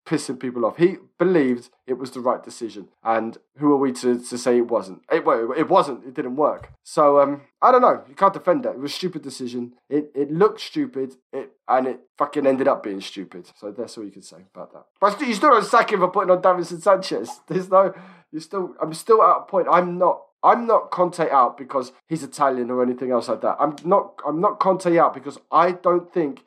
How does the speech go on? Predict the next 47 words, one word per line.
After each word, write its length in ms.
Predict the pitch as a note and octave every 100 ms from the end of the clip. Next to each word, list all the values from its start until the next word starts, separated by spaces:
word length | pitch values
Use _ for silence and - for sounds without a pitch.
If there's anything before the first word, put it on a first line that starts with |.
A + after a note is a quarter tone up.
| _
he's 160 | F3 F3
gone 160 | F3+
far 420 | - F#3 G3+ G3
enough 320 | E3 D3 B2+ C3+
yet. 240 | G#2+ - _
If 40 | -
you 80 | F#3+
wanna 220 | B3 A#3
fire 380 | - G#3 F3+ C#3+
him, 100 | C#3
I 120 | D#3+
think 180 | A3 G3+
he 80 | F#3+
needs 220 | F#3+ -
to 100 | E3+
go 160 | F3+
further. 720 | - - B3+ F3 D#3+ B2+ A2+ - _ C#3+
If 100 | D3
you 100 | D#3
really, 320 | F#3+ G#3+ G3+
he 80 | E3
really, 400 | D#3 F#3+ A3 G3
really 440 | E3 D#3+ F#3 F3 D3
needs 220 | C3+ B2
to 80 | A#2+
piss 260 | B2+ A#2
everybody 440 | A2+ G#2+ F#2+ G2 G2
off. 140 | F2
He 80 | C3+
really 380 | C#3 F3 F#3 E3+
needs 260 | E3 D3 -
to 120 | C#3
lose 340 | C3+ D3 B2+
to 100 | - B2
a 20 |
manager 420 | B2+ B2 A#2 A#2
in 140 | A2+
jail. 380 | - F3 G2 E2 _
He 100 | C#3+
really 380 | C3 D3+ F3 D#3+
<laughs> 80 | D#3
needs 160 | D3 -
to 180 | C#3
not 380 | D3+ E3 - -
finish 320 | D#3 D3+ - -
top 300 | - - -
four. 280 | C3 G#2